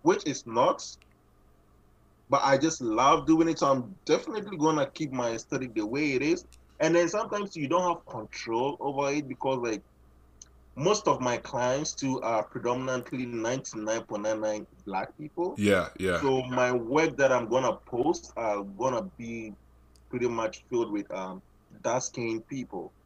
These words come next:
Speaker 2: Yeah.
Speaker 1: So that, that, that's how it's kinda, like, leading my work. So, like, I get, uh, other ra-, I've, I've photographed Indians, I've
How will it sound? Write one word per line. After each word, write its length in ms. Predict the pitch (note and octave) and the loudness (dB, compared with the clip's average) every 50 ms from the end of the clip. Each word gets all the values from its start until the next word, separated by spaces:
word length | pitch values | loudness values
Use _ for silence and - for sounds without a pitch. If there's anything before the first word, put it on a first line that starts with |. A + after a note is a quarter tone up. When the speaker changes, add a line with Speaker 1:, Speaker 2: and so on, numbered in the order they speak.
| - - | -16 -6
Speaker 2:
Yeah. 300 | - G2+ G2+ G2 F2+ E2 - - - - - - - _ - - - | -2 2 2 4 2 2 -2 -8 -18 -20 -20 -20 -20 _ -20 -20 -8
Speaker 1:
So 160 | - C3 A#2+ | -4 -2 0
that, 280 | A#2 C3 B2+ A#2 - A#2+ | 2 4 2 2 2 -2
that, 320 | - - - - B2 C#3 B2 | -4 -4 -4 -4 -6 -4 0
that's 280 | C#3 D3 D#3 - - | 2 2 2 0 -2
how 420 | - - C#3 C3 C3+ C3 C3 C3 A#2 | -6 -2 0 4 4 6 4 4 2
it's 140 | A#2+ A#2 | 0 -4
kinda, 280 | - - C#3 B2 A2+ A2 - - | -4 -6 -6 -4 -6 -6 -6 -8
like, 140 | G2+ F#2+ - G#2 | -10 -10 -8 -8
leading 400 | G2+ G#2 G#2+ A2+ B2 B2+ C3 B2+ | -6 -4 -4 -4 -4 -4 -4 -4
my 140 | A#2+ A#2 A2+ | -4 -2 -2
work. 340 | A2 G#2+ A#2 C3 D3 D3 - | 0 0 2 2 0 0 -2
So, 300 | - - B2+ A#2 A2+ G#2+ | -6 -4 -2 0 0 0
like, 260 | G#2 G#2 G2+ F#2+ - - _ _ - - - - - - - - _ _ _ _ - - - - | 0 0 -2 -2 -4 -12 _ _ -20 -20 -20 -20 -20 -20 -20 -20 _ _ _ _ -20 -20 -4 0
I 120 | - D3+ D#3 | 2 4 4
get, 240 | C#3+ F#3+ G#3+ G#3 E3+ | 4 2 2 4 4
uh, 340 | D3+ C3+ B2 A#2 A2+ A2 G#2+ - | 6 6 6 6 4 4 2 2
other 260 | D3+ C#3+ D3+ D3+ C#3 | 0 2 2 2 2
ra-, 240 | A#2+ A2+ B2 C3 A#2+ | 4 4 2 4 4
I've, 160 | B2+ B2+ - | 2 2 2
I've 200 | - B2 A#2+ - - | 0 -2 -2 -2 -4
photographed 640 | - C#3 C3+ C#3 B2+ B2+ C3 C3 B2+ B2 - - - | -4 -4 -2 -2 0 2 2 2 2 0 -2 -8 -10
Indians, 640 | A#2+ B2 B2+ C3 C3 B2+ C3 C3 C3 C3 B2+ B2 - | -8 -6 -6 -6 -4 -4 -4 -4 -4 -4 -6 -6 -2
I've 220 | A2+ G#2 G#2 - | -2 -2 -2 -2